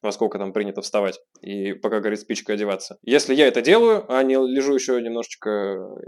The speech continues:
и досыпаю, ставлю третий будильник, тогда я вот в коллективе мужчин. И правда, мама мне не поможет.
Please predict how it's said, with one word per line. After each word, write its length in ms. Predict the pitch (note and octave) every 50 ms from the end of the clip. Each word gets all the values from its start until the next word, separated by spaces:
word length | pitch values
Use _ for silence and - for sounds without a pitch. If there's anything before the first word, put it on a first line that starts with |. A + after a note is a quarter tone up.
| - -
и 120 | G2+ A#2
досыпаю, 540 | G#2+ A#2+ A2+ - B2+ - - G#2+ G#2+ G#2+ G#2
ставлю 300 | G#2 - G#2 G2+ G2 G#2
третий 280 | G2 G#2+ G#2 G2 - F#2+
будильник, 480 | F#2+ G#2+ G2 G#2 G2+ F#2+ F2+ F#2 -
тогда 380 | - G#2 G#2+ A#2 G#2 D3 G#3 G3+
я 220 | C3 A2+ C#3 D#3+
вот 200 | B2+ B2 D3 -
в 60 | - -
коллективе 380 | A#2 A#2+ A#2 A#2+ - C#3+ C3
мужчин. 320 | A2+ A#2 A#2 - - G2+ F2+
И 60 | A#2 A#2
правда, 340 | C3 D3+ E3 F#3+ F3 E3
мама 280 | B2+ B2+ C#3 C#3+ C#3 C3+
мне 140 | B2+ B2 A#2+
не 100 | A#2 A2
поможет. 360 | - A2 G#2+ F#2+ F2+ -